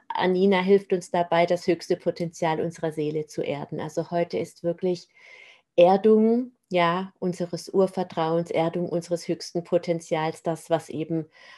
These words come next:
auf dem Programm steht. Ja, Lemati hilft uns dabei, wirklich dieses Vertrauen in das Göttliche zu erden. Und wenn unser göttliches Urvertrauen verletzt worden ist, wenn wir kein göttliches Urvertrauen haben,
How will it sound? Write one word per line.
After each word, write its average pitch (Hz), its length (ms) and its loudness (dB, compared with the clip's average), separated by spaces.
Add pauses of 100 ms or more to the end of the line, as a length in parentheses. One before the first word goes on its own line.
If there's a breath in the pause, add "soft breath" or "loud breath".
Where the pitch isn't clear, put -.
auf 165 220 -4
dem 170 140 -2
Programm 151 460 -6
steht. 156 420 -10
Ja, 160 140 -4
Lemati 170 520 -2
hilft 185 300 0
uns 180 200 -4
dabei, 175 540 2 (500 loud breath)
wirklich 185 360 0
dieses 180 360 -6
Vertrauen 175 720 -2 (800)
in 180 120 2
das 170 200 0
Göttliche 160 520 -2
zu - 160 -6
erden. 151 440 -2
Und 160 160 -4
wenn 170 140 0
unser 185 260 0 (140)
göttliches 214 480 2
Urvertrauen 185 500 0
verletzt 170 500 -2
worden 156 280 -6
ist, 175 240 -6
wenn 165 120 -4
wir 165 80 0
kein 170 260 -6
göttliches 190 480 -2
Urvertrauen 175 680 -4
haben, 170 380 -4